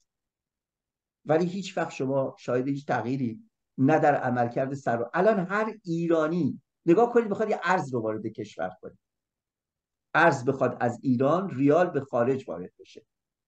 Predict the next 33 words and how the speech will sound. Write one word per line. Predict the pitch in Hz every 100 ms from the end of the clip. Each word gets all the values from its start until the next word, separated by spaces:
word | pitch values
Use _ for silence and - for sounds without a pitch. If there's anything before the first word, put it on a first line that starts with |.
| _ -
مردم | 135 165 190 196 185 254
ایران | 269 214 202 240
همه | 208 202 233
تبدیل | 196 175 196
شدن | - 208 214
به | 180
قاچاقچی، | 156 151 160 - 190
جعل | 180 170 147
کردن. | 135 135 131 147 127 - -
اصلاً | 165 226
صرافی‌ها | - 208 185 180 214
بهتون | 202 196 202
یاد | 196 185
می‌دن | 175 160 139
چجوری | 143 135 151
شما | 147 139 147 147 - _ -
جعل | 147 165 180
کنید | 185 180 175
تا | 143
پول | - 170
شویی | - 156 170
کنید، | 170 160 147 -
پول | 165 160
بفرستید | 139 131 127 123
خارج، | - 98 - _ _ _ _ _ _ _ _ _ _ _ _ _ _
جعل | 120 190 208 220
اسناد | 175 - 170 165 -
کنید. | - 98
این | - 214
الان | 165 190 240
شده | - 190
مقیاس | 233 170 180 220 247 -
توده‌ای. | 185 170 165 208 -